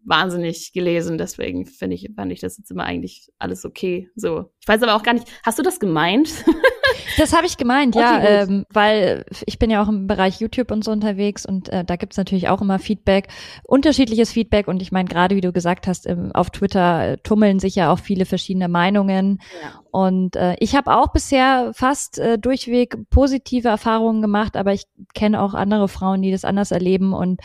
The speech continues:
Speaker 2: ich glaube, die Football-Bubble ist da auch noch mal bisschen dankbarer als Fußball, würde ich
Speaker 1: Ja, das
Speaker 2: behaupten.
Speaker 1: glaub ich auch, ja.
Speaker 2: Weil im Fußballkontext krieg ich deutlich kritischere Kommentare als, äh,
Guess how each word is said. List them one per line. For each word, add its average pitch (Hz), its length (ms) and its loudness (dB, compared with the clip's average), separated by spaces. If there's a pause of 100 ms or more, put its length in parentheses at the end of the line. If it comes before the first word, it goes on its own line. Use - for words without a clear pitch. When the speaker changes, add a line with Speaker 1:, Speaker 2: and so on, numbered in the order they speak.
(320)
Speaker 2:
ich - 300 -2
glaube, 254 520 4
die 233 320 -2 (160)
Football-Bubble 226 840 0
ist - 200 -6
da - 140 0
auch 220 60 0
noch 226 100 -2
mal 214 220 0
bisschen 247 380 -2
dankbarer 208 500 -2
als - 220 0
Fußball, 294 720 -4 (280)
würde 233 180 -2
ich 269 100 -2
Speaker 1:
Ja, 262 60 -6
das 254 100 -2
Speaker 2:
behaupten. 262 220 -2
Speaker 1:
glaub - 120 -6
ich - 220 -8
auch, 185 240 -10
ja. 180 180 -12 (180)
Speaker 2:
Weil 202 340 0
im 208 180 -4
Fußballkontext 226 840 -4
krieg 208 200 -8
ich 208 100 -8
deutlich 202 400 0
kritischere 190 720 -2
Kommentare 180 640 -2
als, - 300 -2
äh, 165 280 -2